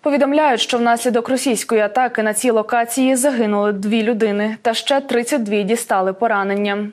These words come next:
За словами мера Києва Віталія Кличка, дев'яносто чотири дитини з лікарні Охмадит перевели в інші медичні заклади. Із них вісім постраждалі. У момент, коли російська ракета влучила в дитячу лікарню Охмадит,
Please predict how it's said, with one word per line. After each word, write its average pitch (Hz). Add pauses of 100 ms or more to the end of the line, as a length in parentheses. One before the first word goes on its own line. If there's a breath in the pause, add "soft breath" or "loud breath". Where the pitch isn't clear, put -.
За 277
словами 285
мера 262
Києва 240
Віталія 226
Кличка, 262
дев'яносто 254
чотири 277
дитини 214
з 208
лікарні 220
Охмадит 226
перевели 262
в 196
інші 226
медичні 220
заклади. 208 (460 loud breath)
Із 262
них 277
вісім 247
постраждалі. 226 (540 loud breath)
У 269
момент, 269
коли 240
російська 240
ракета 240
влучила 233
в 208
дитячу 214
лікарню 202
Охмадит, 214